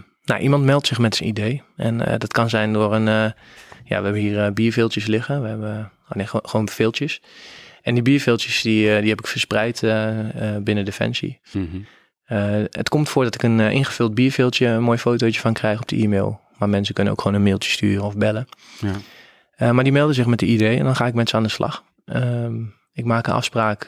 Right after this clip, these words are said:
Speaker 1: en, eh, we gaan, eh, kijken hoe, hoe we dat idee, zeg maar, goed kunnen verwoorden.
Speaker 2: Mhm.
Speaker 1: Ehm, nou, vanuit mijn functie binnen bestuursondersteuning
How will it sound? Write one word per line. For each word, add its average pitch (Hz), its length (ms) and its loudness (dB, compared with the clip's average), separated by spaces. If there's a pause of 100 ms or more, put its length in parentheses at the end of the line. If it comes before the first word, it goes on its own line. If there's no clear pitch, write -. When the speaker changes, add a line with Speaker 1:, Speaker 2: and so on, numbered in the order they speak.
Speaker 1:
en, 113 320 -2
eh, 117 160 -2
we 113 80 -2
gaan, 107 280 0
eh, 101 180 4 (100)
kijken 104 320 0
hoe, 107 220 2 (140)
hoe 123 260 4
we 104 220 2 (220)
dat 113 160 -2
idee, 107 300 0
zeg 104 180 -4
maar, 98 200 -4
goed - 160 -2
kunnen 104 220 0
verwoorden. 107 480 -2 (240)
Speaker 2:
Mhm. 104 300 0 (720)
Speaker 1:
Ehm, 98 500 0 (580)
nou, 110 280 -4
vanuit 113 280 -2
mijn 110 220 0
functie 117 360 -2
binnen 107 220 0
bestuursondersteuning 117 920 -2